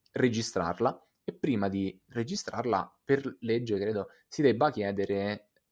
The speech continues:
"Stiamo registrando, sei d'accordo?" E la risposta di questo Schiffman era stata: "Sì, sì, non ho alcun problema", e, e dice: Poi ho capito perché,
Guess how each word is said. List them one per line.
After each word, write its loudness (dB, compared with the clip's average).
"Stiamo -6
registrando, 0
sei 2
d'accordo?" -4
E 6
la 4
risposta 0
di 0
questo -2
Schiffman -4
era -2
stata: 0
"Sì, -4
sì, -6
non 0
ho 4
alcun -2
problema", 0
e, -4
e -2
dice: -6
Poi 8
ho 6
capito 4
perché, 0